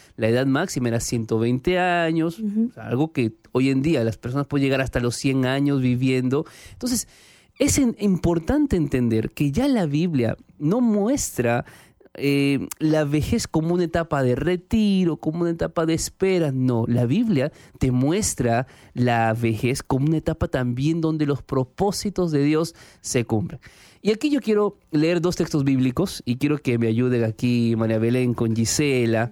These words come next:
Speaker 2: Ujú.
Speaker 1: Y yo voy a pedir a María Belén el texto que pueda leer y también ahí en casa, tomen nota, por favor. Job capítulo doce, versículo doce.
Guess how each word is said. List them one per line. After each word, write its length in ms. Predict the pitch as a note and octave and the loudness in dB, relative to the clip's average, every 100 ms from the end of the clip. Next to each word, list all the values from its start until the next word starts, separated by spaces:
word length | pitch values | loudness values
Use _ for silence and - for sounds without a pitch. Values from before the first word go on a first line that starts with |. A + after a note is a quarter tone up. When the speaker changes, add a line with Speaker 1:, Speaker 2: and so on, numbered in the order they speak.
| - | -8
Speaker 2:
Ujú. 280 | A3 A#3 D#4 _ _ _ | -18 -18 -18 _ _ _
Speaker 1:
Y 200 | A3 G#3+ | 0 2
yo 100 | G3+ | 4
voy 100 | G3+ | 2
a 100 | F#3+ | 2
pedir 220 | F3 F3 | 2 2
a 60 | E3+ | 2
María 320 | E3 E3 D#3+ | 0 2 2
Belén 400 | D#3 D#3 D3 D#3+ - - _ _ _ _ _ _ _ | 2 2 0 -2 -6 -18 _ _ _ _ _ _ _
el 180 | D#3 D#3 | -2 0
texto 460 | F#3 - - F#3 | -2 -2 -2 -2
que 160 | D3+ C#3+ | 0 -2
pueda 300 | - C#3+ D#3 | 0 0 2
leer 160 | E3 C#3 | 0 0
y 40 | |
también 280 | C3 C3+ C#3 | 0 0 2
ahí 120 | C#3+ | 0
en 100 | C#3+ | 0
casa, 340 | E3 D#3 - | 0 -2 -2
tomen 320 | G#2+ A#2 C3 C3+ | -2 0 2 2
nota, 340 | C#3+ C#3 B2+ | 0 0 -2
por 240 | A#2+ B2+ | -2 -4
favor. 400 | B2+ C3 A#2 A#2 - - - | -2 -2 0 0 -4 -18 -20
Job 480 | - - F#3+ G3+ - | -16 -2 0 0 -2
capítulo 640 | C3+ - D#3+ D#3 D#3 D#3 | -4 -2 -2 0 0 2
doce, 480 | D#3 D3 B2+ - C3+ | 2 0 0 0 0
versículo 720 | B2+ A2+ - A#2+ G#2+ B2 C3+ | 0 -2 -4 -4 -2 0 2
doce. 400 | C3+ B2 - G3+ | 2 0 -2 -4